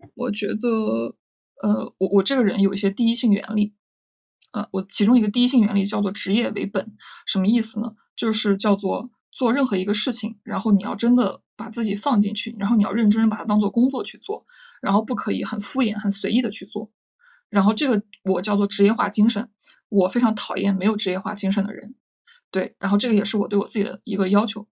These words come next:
这也是一个第一性原理。那为什么一个人可以做好一个博主？那你首先就要把它当做一个职业，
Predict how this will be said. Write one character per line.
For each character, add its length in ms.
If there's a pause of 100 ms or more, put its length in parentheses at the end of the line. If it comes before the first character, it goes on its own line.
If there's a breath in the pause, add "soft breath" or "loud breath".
(100)
这 100
也 60
是 120
一 20
个 60
第 120
一 40
性 160
原 160
理。 200 (320 loud breath)
那 260 (220)
为 120
什 120
么 100
一 100
个 100
人 140
可 120
以 60
做 160
好 160
一 80
个 80
博 240
主？ 240
那 140
你 120
首 160
先 180
就 100
要 60
把 120
它 180
当 200
做 140
一 100
个 120
职 200
业， 240